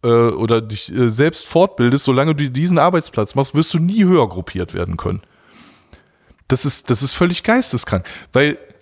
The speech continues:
da jetzt komplett alle Anreize fehlen, irgendwie besser zu sein als der Durchschnitt in der Abteilung. Und damit, äh, damit fallen alle irgendwann unter den Durchschnitt. Der Durchschnitt sinkt an Arbeitsleistung und an Motivation und so weiter. Und ja, weil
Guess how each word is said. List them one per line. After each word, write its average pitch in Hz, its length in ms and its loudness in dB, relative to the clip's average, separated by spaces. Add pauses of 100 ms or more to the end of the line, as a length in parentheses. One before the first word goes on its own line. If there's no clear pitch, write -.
(420)
da 143 200 0
jetzt 165 240 2
komplett 196 440 0
alle 247 240 2
Anreize 131 560 2
fehlen, 113 600 -2
irgendwie 190 440 2
besser 165 380 0
zu - 140 -8
sein 147 220 0
als 127 180 -2
der 117 100 2
Durchschnitt 110 640 -4 (220)
in 127 120 -4
der 113 120 2
Abteilung. 98 680 -4 (960)
Und 156 160 -2
damit, 156 320 2
äh, 147 140 -6 (260)
damit 143 320 0 (240)
fallen 160 460 -2
alle 185 220 2
irgendwann 113 400 2
unter 123 180 -2
den 113 180 0
Durchschnitt. 120 360 2
Der 135 100 4
Durchschnitt 139 340 -2
sinkt 170 340 2
an 135 140 2
Arbeitsleistung 147 840 0
und 120 160 -2
an 127 100 2
Motivation 131 760 0
und 127 140 -4
so 120 120 -6
weiter. 120 300 4
Und 104 160 0 (680)
ja, 165 120 2
weil 123 140 2